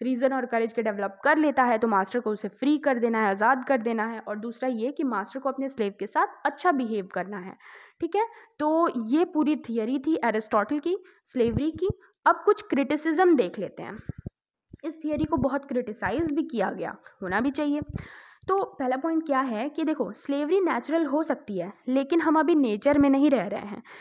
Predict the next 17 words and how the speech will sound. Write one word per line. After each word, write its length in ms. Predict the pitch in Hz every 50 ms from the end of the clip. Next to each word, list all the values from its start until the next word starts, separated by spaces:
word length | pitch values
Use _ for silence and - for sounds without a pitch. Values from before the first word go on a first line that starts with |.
| - - -
इस 120 | - 320 -
चीज़ 200 | 370 392 381 -
को 80 | -
थोड़ा 240 | 494 381 381 359 359
ध्यान 300 | 285 269 269 214 214 208
से 120 | 214 214 -
समझना। 420 | 226 185 170 175 208 180 180 - - - - - _ -
मैं 120 | 285 339
जब 140 | 320 381 370
नेचर 340 | 320 277 269 269 233 339 339
बोल 220 | 277 254 269 247
रही 160 | 233 240 240 240
हूँ 120 | 247 254
यहाँ 280 | 247 220 208 202 180 -
पे, 140 | - 339 427 427 -
तो 60 | -
आप 360 | - - 277 285 294 285 -